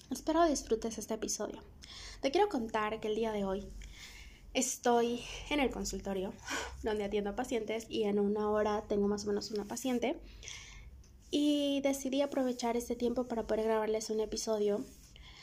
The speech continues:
Así que estoy sin micrófono y afuera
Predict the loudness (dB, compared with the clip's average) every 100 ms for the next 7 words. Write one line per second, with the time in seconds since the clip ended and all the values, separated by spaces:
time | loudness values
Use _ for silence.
0 | -14 -6 -2 0 0 0 -2 2 2 2
1 | 2 0 0 0 0 -2 -8 -16 -16 -16
2 | -16 -18 -10 -4 -2 -2 0 2 4 0
3 | -2